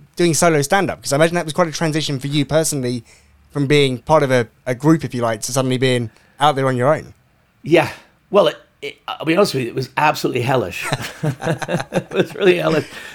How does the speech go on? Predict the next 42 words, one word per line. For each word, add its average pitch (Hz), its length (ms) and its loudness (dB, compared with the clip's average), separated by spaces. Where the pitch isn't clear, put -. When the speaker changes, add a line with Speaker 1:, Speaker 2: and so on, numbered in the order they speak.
Speaker 2:
because 175 260 6
we'd 185 180 4
gone 220 300 6
from, 135 400 0
at 131 120 -6
the 165 100 6
end 190 100 4
of 170 80 -2
the 165 60 2
ten 151 280 0
years, 143 340 -2
we'd 117 260 -6
been, 123 240 -4
like, 101 320 -6
one 117 300 -4
of 110 140 -8
the, 113 460 -6
w-, 127 260 -10
you 147 120 -2
know, 139 80 2
we'd, 123 280 0
we'd 123 220 -2
been 127 180 -2
nominated 135 400 0
for - 100 -4
the 107 80 -4
Perry 135 320 2
Award. 123 440 4
We 127 100 0
were 120 140 0
selling 131 460 -2
the 110 280 -4
Hippodrome 131 540 0
in, 117 260 -10
in, 110 320 -8
um, 95 400 -6
in 147 140 -4
Edinburgh, 135 380 -2
like, 120 200 -6
eight 139 140 -2
hundred 123 260 -4
seats. - 460 -4